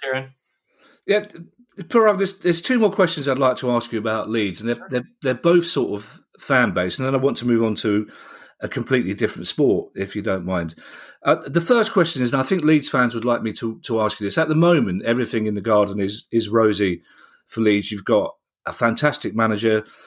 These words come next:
Speaker 2: I think you finished the game yesterday with eleven players that got you out of the Championship and into the Premier League, which is a remarkable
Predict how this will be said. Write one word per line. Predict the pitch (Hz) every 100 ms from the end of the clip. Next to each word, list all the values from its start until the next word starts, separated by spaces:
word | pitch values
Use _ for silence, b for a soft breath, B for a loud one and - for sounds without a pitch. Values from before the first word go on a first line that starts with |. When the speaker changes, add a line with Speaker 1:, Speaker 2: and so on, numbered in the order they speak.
| B B _
Speaker 2:
I | 92
think | 160 156
you | 139
finished | 143 160 160 -
the | 120
game | 131 127 127
yesterday | 123 123 - 113 110
with | 110 107
eleven | 117 123 117
players | 117 120 113 101
that | 107 -
got | 113
you | 107 110
out | 104
of | 95
the |
Championship | - 117 110 104 - 107
and | 107
into | 104 98
the |
Premier | 92 110 98
League, | 107 104
which | 95 -
is | 107
a | 104
remarkable | 104 110 101 - 101 92